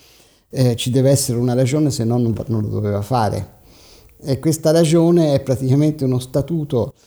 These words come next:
di, di, di convenienze e di, e di necessità culturali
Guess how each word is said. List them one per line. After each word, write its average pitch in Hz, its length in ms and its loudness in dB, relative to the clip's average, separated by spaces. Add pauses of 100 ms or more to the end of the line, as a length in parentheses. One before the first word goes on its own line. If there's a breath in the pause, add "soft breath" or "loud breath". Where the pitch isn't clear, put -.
(120 soft breath)
di, 123 320 0
di, 123 220 2
di 117 100 0
convenienze 135 920 0
e 110 60 -2
di, 117 220 0
e 117 100 0
di 120 140 -2
necessità 123 1000 -2 (420 loud breath)
culturali 127 920 -4